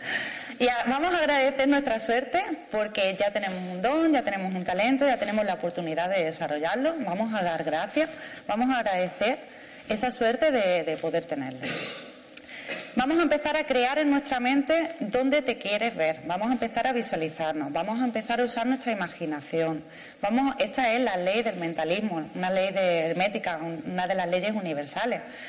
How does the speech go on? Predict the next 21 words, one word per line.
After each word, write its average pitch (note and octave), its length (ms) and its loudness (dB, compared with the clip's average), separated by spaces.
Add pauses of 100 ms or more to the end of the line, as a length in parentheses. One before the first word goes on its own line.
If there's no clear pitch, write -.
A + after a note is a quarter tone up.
(140)
Nosotros A3+ 420 0
antes B3+ 360 2
de G#3 100 0
poder F#3+ 320 -2
crearlo A3+ 360 2
fuera A3 260 0
lo A3 120 -2
tenemos G3 300 -6
que G#3 100 -8
crear D#3+ 320 -2
dentro. C#3+ 340 -6 (500)
Vamos C#4 280 6
a C#4+ 40 2
recrearnos. G3 680 0
Yo G3+ 120 2
me B3 80 2
recreo G#3+ 380 0
muchísimo G#3+ 800 0 (120)
en F#3 220 2
la F3 360 -2
imaginación F#3 760 -2